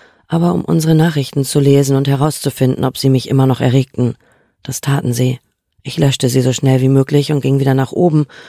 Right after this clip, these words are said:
um neben meinem Mann einzuschlafen, neben der Liebe meines Lebens, Michael.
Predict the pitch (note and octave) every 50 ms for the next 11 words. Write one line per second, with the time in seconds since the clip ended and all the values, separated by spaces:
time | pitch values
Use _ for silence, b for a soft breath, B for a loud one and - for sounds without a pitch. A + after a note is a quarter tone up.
0 | B B B B - F#3 G3 F#3+ F#3 F#3+ F3+ F3 D#3 D3+ D#3 D#3 D#3 D#3+ D#3 D#3
1 | - - E3 D3 C#3+ - C3+ B2+ - C#3+ C3+ C3+ B2+ - C#3+ C#3 B2+ b b b
2 | b b b b b b - C#3 C3+ C3+ C#3 B2+ B2+ A#2+ B2+ C3 C3 C#3+ D3+ C#3+
3 | C3+ C3+ C#3+ D3+ - - C3+ C3 B2 A#2 - - - - - - _ _ _ _
4 | _ _ - C#3 - - B2+ - A#2+ B2 A#2 A#2